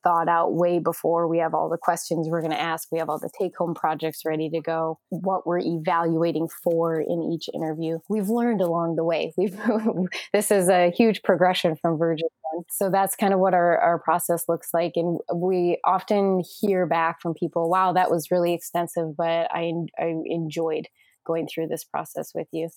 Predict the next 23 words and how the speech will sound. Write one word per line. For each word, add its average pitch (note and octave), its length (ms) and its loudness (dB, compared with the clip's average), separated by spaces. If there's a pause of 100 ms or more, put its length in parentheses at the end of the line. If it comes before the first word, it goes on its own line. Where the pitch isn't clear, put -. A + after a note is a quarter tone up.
(320)
So F3 480 -4 (100)
they G#3+ 160 6
understand, F#3 600 4
anybody F#3+ 420 4 (160)
that's F3+ 200 0
been E3+ 180 4
in E3 100 2
the E3 140 2
remote E3 360 0
space E3 420 -2
understands E3 720 -2
why E3+ 480 -4 (420)
you D#3+ 120 -2
have - 140 -6
to E3 140 -4
do E3 360 -2 (320)
kind D#3+ 120 -4
of D3+ 100 -6
a, D#3+ 180 -4
a E3+ 100 -4
series D#3+ 480 -4
of D#3 80 -10
interviews. D3+ 560 -10